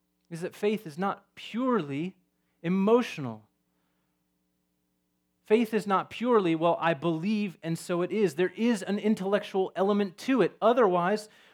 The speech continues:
why would these guys even go about recording what Jesus has done? Why would we even have these testimonies? Why write it down if all I need is faith?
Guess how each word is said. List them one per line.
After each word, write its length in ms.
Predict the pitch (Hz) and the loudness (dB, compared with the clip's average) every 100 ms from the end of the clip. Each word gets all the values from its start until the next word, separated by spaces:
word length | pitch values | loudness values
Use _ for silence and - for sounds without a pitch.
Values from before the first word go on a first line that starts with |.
| - | -12
why 460 | 156 196 220 269 | -2 4 6 6
would 180 | 269 240 | 4 2
these 180 | 233 208 | 0 2
guys 280 | 233 226 220 | 4 4 2
even 140 | 214 | 0
go 120 | 214 | 2
about 240 | 220 226 202 | 4 4 2
recording 720 | 233 - - 285 330 277 185 | -4 -6 -2 2 4 4 2
what 140 | 185 | 0
Jesus 360 | 151 175 151 151 | -2 -8 -6 -10
has 120 | 143 | -10
done? 400 | - 131 110 104 _ _ _ _ _ | -6 -6 -6 -14 _ _ _ _ _
Why 160 | - 247 | -2 2
would 180 | 302 302 | 2 4
we 100 | 302 | 4
even 160 | 302 | 4
have 400 | 254 - 269 285 | 2 0 0 0
these 240 | 240 269 - | 2 2 2
testimonies? 680 | - 294 - 269 233 160 | 0 0 2 0 2 0
Why 280 | 147 208 285 | 0 2 2
write 280 | 285 277 269 | 4 4 4
it 120 | 240 | 0
down 300 | 233 269 233 | -2 0 0
if 180 | 170 170 | 0 2
all 180 | 233 254 | 4 4
I 80 | 247 | 4
need 220 | 240 247 | 4 0
is 140 | 220 | -2
faith? 460 | - 277 285 269 | 2 4 4 0